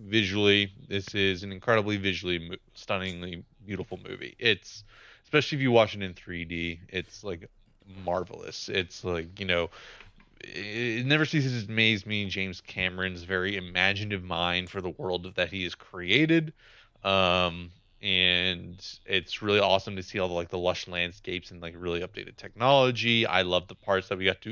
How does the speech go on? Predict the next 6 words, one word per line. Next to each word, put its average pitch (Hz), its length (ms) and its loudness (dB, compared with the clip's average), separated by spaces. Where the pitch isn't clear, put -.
explore 107 680 0
other 110 220 2
parts - 560 -2
of 202 120 -8
Pandora. 208 640 0
Like, 95 340 0